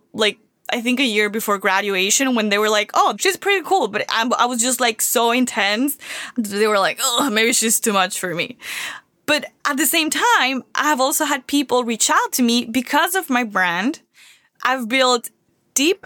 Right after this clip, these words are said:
amazing friendships without even meeting in person because of my brand,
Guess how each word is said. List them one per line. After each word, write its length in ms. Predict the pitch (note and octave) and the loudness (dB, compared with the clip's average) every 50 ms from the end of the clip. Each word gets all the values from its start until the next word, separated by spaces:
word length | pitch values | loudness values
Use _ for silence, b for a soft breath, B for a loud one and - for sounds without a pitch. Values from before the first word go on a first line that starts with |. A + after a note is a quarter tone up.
| - - | -6 0
amazing 580 | A#3+ A#3+ A#3 A3+ A#3+ C#4+ F#4 G#4 F#4 F4 C4+ B3 | 2 4 4 4 4 4 2 2 0 0 -2 -2
friendships 680 | - A#3 G#3 G3+ G3 - - G3+ G#3+ B3 - - - _ _ _ _ _ _ | -2 -2 -2 0 -2 0 0 0 -2 -2 -4 -6 -6 _ _ _ _ _ _
without 440 | F#3 G3+ A3+ B3 A#3+ A#3+ A#3 A3 A3 _ _ | -2 0 2 2 2 2 0 -2 -2 _ _
even 340 | - C#4 C4 E4 D4 B3+ A3+ | -4 -2 0 0 2 2 4
meeting 280 | A#3 D4 G#4+ A4+ D#4+ A#3 | 4 4 4 2 2 0
in 80 | A#3+ | -2
person 460 | A#3+ - G3 G3+ G#3+ - - B3 B3 A#3 | -4 -2 -2 -2 0 0 0 0 0 0
because 380 | A3 G#3 - D4 F#4 G4+ - | -2 -2 0 0 0 0 -2
of 160 | F4+ E4+ C4+ | -4 -2 0
my 160 | B3 A#3 B3 B3 | 0 0 0 0
brand, 540 | G#3+ - F#3 F3 E3 E3+ F3+ A#3+ C#4+ - | 0 0 0 0 0 0 -2 -4 -6 -6